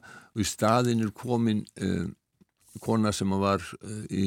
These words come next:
nokkur ár aðal pólitískur ritstjóri B B C, Laura Kunsberg.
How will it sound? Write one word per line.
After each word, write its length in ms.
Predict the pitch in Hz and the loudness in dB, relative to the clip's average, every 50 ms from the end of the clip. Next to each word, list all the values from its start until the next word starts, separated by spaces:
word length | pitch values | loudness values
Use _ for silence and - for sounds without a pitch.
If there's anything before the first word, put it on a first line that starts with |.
| 92 95 | 2 2
nokkur 360 | 98 101 95 - - 101 95 | 0 0 -2 0 0 2 2
ár 220 | 95 92 92 92 95 | 2 2 2 0 0
aðal 380 | 98 98 92 92 95 92 90 - | 0 0 2 2 0 0 -2 0
pólitískur 560 | - 104 101 87 - - 85 - - 92 78 | 0 0 0 0 -2 -4 -6 -2 -4 -4 0
ritstjóri 840 | 101 104 104 - - - - - - 98 95 90 87 85 87 87 82 | 0 0 0 0 -4 -8 -6 -4 0 2 2 2 2 0 0 -2 -2
B 200 | 87 - 90 85 | -2 -2 -2 -2
B 180 | - 82 82 82 | -2 -2 -4 -4
C, 200 | - 82 87 92 | -2 -2 -2 0
Laura 360 | 92 92 92 90 90 90 92 92 | 0 0 0 0 2 0 -2 -2
Kunsberg. 540 | - - 120 123 117 - - - - - | 0 -2 0 0 -2 -4 -6 -8 -10 -10